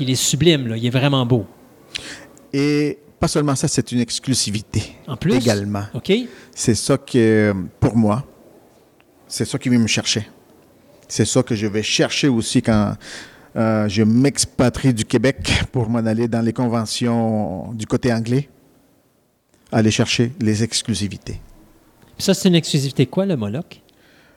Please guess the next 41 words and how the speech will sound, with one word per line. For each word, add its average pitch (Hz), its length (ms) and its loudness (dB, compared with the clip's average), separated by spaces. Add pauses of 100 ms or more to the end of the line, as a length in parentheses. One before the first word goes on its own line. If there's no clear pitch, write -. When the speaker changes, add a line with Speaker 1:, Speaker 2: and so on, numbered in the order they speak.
(260)
Speaker 2:
Euh, 135 800 2 (220)
eBay 131 180 2
Games. 117 260 2 (500)
Speaker 1:
Ah, 143 360 2
ben 120 180 -2
là. 131 180 -2 (760)
eBay 202 220 2
Games, 330 240 2
as-tu 214 220 0
le 202 60 2
même 208 180 2
problème 185 500 0
que 180 100 0 (100)
le 143 60 0
Target 170 520 0
et 151 120 0
le 131 300 0
Toys 147 320 0
R 214 100 -2
Us ? 247 100 -6
C'est-à-dire 151 280 0
que 156 80 -6
quand 180 160 -2
c'est 185 180 0
U 160 160 4
S - 180 -2
A, 190 40 2
euh, 151 280 -4
ils 131 140 -2
ne 147 100 0
l'envoient 147 320 0
pas 156 120 -2
ici 269 260 -4
ou 170 240 2
ils 156 200 0
font 175 220 -2
distribuer 160 600 -2
aux 175 100 2
produits 139 380 -4
canadiens 143 400 -2
également ? 147 300 -4